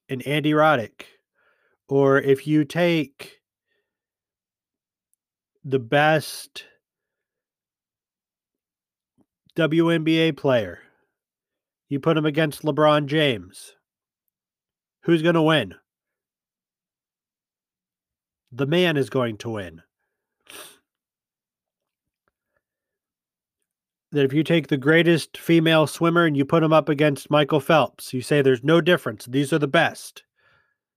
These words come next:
Michael Phelps will win. Easily. Because there is a difference between men and women.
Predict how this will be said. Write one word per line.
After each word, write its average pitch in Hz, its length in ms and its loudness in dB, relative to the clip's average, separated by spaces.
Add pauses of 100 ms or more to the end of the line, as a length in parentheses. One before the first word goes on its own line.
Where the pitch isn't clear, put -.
(800)
Michael 156 320 2
Phelps 165 340 0
will 147 300 2
win. 117 480 -4 (2500)
Easily. 139 600 -4 (1900)
Because 151 460 0
there 160 180 4
is 147 160 2
a 151 100 2
difference 151 460 -2
between 143 360 -6
men 143 140 -2
and 135 160 -4
women. 127 340 -4